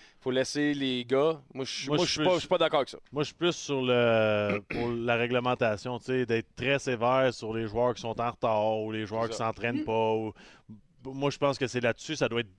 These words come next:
Speaker 2: plus drastique un peu, là, mais de
Speaker 3: Ben, ben, je suis d'accord avec toi, mais je pense que ça, ça met la table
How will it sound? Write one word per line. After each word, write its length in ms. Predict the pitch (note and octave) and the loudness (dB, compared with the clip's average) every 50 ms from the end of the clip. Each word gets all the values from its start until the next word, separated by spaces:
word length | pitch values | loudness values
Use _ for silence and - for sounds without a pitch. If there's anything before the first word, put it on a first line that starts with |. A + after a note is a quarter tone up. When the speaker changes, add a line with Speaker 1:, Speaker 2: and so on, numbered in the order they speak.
| _ _ _ _ _ _ _ _ _ _ _ | _ _ _ _ _ _ _ _ _ _ _
Speaker 2:
plus 160 | - C3 C3 | -12 -12 -10
drastique 640 | - - B2+ - A#2+ A2 G#2 - - - D#3 E3 - | -4 -4 -2 0 0 -2 -2 -4 -8 -8 -8 -8 -6
un 180 | D#3+ C#3+ C3+ A#2+ | -6 -4 -4 -6
peu, 200 | - D#3+ E3+ E3 | -6 -8 -10 -10
là, 140 | D3+ D3 C#3 | -10 -12 -10
mais 140 | A#2+ G#2 G2+ G#2+ | -8 -6 -4 -2
de 200 | G#2+ A#2 A2+ A2 A2 | 0 0 0 2 2
Speaker 3:
Ben, 120 | C4+ D4 D4 | 2 0 2
ben, 60 | C#4+ C#4+ | 0 -2
je 40 | D4 | -2
suis 80 | - | 0
d'accord 260 | - C#4+ C#4 E4 E4+ F4+ | -2 -2 0 0 0 0
avec 220 | D4+ A#3 A3 - | 0 0 -2 -4
toi, 120 | - D#4 D#4 | -2 -2 -2
mais 100 | C#4+ B3 | -2 -4
je 80 | A#3 - | -8 -6
pense 180 | - D4 D#4 - | -6 -6 -6 -4
que 120 | - A#3+ | -6 -6
ça, 220 | A#3 - - D4 D4 | -6 -4 -2 -2 0
ça 160 | - A#3+ G#3 | 0 0 0
met 140 | A3 A3 A3 | 0 2 2
la 140 | G#3 F#3 - | 2 0 2
table 240 | - A3+ A#3 A3+ | 2 0 0 0